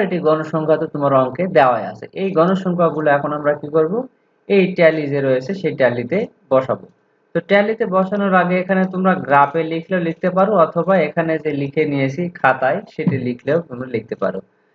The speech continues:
তো লিখতে হবে কি, সব কাগজে এক-, এক্স অক্ষ বরাবর, এই যে এক্স অক্ষ বরাবর আমরা কি বসাবো? এখানে বসাবো হচ্ছে এক্স অক্ষ বরাবর আমাদের অবিচ্ছিন্ন শ্রেণী সীমানা থাকবে, আর ওয়াই অক্ষ বরাবর আমাদের থাকবে গণসংখ্যা। এই দুটি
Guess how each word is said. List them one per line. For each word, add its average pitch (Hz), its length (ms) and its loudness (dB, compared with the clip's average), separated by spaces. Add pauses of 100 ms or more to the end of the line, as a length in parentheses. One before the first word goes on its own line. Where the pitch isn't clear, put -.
(240)
তো - 100 2
লিখতে 196 240 2
হবে 214 160 2
কি, 233 140 -10 (140)
সব 190 140 4 (100)
কাগজে 190 420 2
এক-, 180 260 -8
এক্স 175 240 -2
অক্ষ 185 220 2
বরাবর, 185 420 4 (100)
এই 170 40 0
যে 180 120 0 (340)
এক্স 165 180 -6
অক্ষ 175 180 -2 (140)
বরাবর 170 380 2
আমরা 170 160 0
কি 170 140 -6 (120)
বসাবো? 165 320 -2 (260)
এখানে 160 240 -4 (120)
বসাবো 151 420 0
হচ্ছে 156 220 -4 (840)
এক্স 151 200 -4
অক্ষ 165 180 2 (160)
বরাবর 151 380 4 (560)
আমাদের 143 480 2 (100)
অবিচ্ছিন্ন 147 440 -4
শ্রেণী 143 280 -4
সীমানা 156 360 -2
থাকবে, 165 380 -2 (280)
আর 123 100 0 (140)
ওয়াই 180 260 4
অক্ষ 175 160 -4 (140)
বরাবর 135 400 2
আমাদের 127 320 -4
থাকবে 131 220 -4 (100)
গণসংখ্যা। 131 520 -4 (120)
এই 131 120 -4
দুটি 143 180 -8